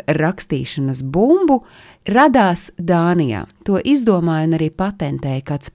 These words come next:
priesteris. Un tas notika vien dažus desmitus gadu pēc Bērta izgudrojuma patentēšanas, tūkstoš astoņsimt sešdesmit piektajā gadā. Priestera radītais modelis ne tikai ieguva vairākas balvas, bet tā bija pirmā mašīna, kas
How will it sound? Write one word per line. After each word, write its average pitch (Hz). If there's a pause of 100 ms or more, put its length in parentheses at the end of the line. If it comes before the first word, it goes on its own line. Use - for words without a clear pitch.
priesteris. 156 (320)
Un 185
tas 285
notika 320
vien 190 (280)
dažus 233
desmitus 185
gadu 214
pēc 165
Bērta 147
izgudrojuma 127
patentēšanas, 123 (140)
tūkstoš 165 (160)
astoņsimt 151
sešdesmit 135
piektajā 123
gadā. 117 (480)
Priestera 208
radītais 160
modelis 139
ne 151
tikai 269
ieguva 165
vairākas 151
balvas, 190
bet 156
tā 180
bija 180
pirmā 254
mašīna, 185
kas -